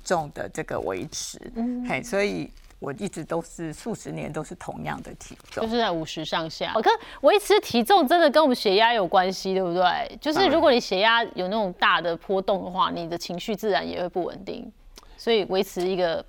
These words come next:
Speaker 2: 比较稳定的体重。
Speaker 3: 对，我们的股票要有波动，但是人的一些健康状态维持稳定是很重要。
Speaker 2: 嗯。
Speaker 3: 同样的，在更年期，我们刚刚提到补充荷尔蒙会好很多，
Speaker 2: 嗯。
Speaker 3: 可是我常遇到病人，有时候他好很多，他就不想补，
Speaker 2: 嗯。
Speaker 3: 因为他害怕。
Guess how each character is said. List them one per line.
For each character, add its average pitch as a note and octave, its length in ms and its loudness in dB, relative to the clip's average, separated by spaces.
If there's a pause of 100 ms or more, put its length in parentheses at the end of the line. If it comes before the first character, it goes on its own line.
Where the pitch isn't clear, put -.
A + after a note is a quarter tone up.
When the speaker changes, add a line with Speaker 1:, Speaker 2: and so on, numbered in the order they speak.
Speaker 2:
比 F#3 100 -4
较 A#3+ 140 4
稳 F3+ 220 2
定 A3+ 120 2
的 F3+ 80 0
体 E3+ 220 -8
重。 - 320 -6
Speaker 3:
对， G2 140 -8
我 F2 100 -6
们 G#2+ 80 -4
的 A2+ 80 -2
股 G#2+ 180 -4
票 C3 280 0
要 B2 160 0
有 E2+ 100 -6
波 F#2+ 220 -6
动， F2 240 -8
但 C3 180 -2
是 A#2 300 -2
人 G#2 160 -2
的 G#2 260 2
一 G2+ 100 -6
些 C3 160 2
健 B2+ 220 0
康 A#2 180 2
状 A2+ 140 4
态 G2+ 260 0
维 A2+ 140 2
持 A2 140 -2
稳 F#2+ 180 2
定 G2 140 0
是 F#2+ 100 -4
很 D#2+ 140 -4
重 F2 180 -6
要。 E2 220 -6
Speaker 2:
嗯。 G3+ 200 -4 (200)
Speaker 3:
同 B2+ 180 0
样 D#3 160 2
的， A2+ 180 2
在 B2 280 0
更 C#3 160 -2
年 A#2+ 120 0
期， F#2+ 240 -2
我 F#2+ 60 -4
们 G2 100 -2
刚 D3+ 140 2
刚 C#3+ 80 0
提 A2+ 100 -4
到 A2+ 140 0
补 F2+ 160 -6
充 A2+ 180 -4
荷 A2+ 60 0
尔 A#2+ 60 -2
蒙 F2 180 -4
会 F#2+ 80 -4
好 E2+ 200 -4
很 G#3 180 -2
多， D2+ 140 -6
Speaker 2:
嗯。 - 40 -12
Speaker 3:
可 - 100 -8
是 D3 120 -2
我 B2 120 2
常 G#2+ 300 -2
遇 A#2+ 80 0
到 A2+ 160 2
病 A2+ 180 -2
人， F2+ 200 -4
有 E2+ 120 -8
时 F#2+ 140 -8
候 G2+ 140 -2 (500)
他 - 80 0
好 C3+ 200 4
很 G#2 100 2
多， G2+ 180 4
他 - 160 -6
就 A2 180 -2 (160)
不 - 80 -2
想 G#2+ 200 0
补， - 140 -10
Speaker 2:
嗯。 - 80 -14
Speaker 3:
因 A#2 100 -2
为 A#2+ 40 4
他 A#2 100 4
害 A2+ 140 0
怕。 G2 240 -2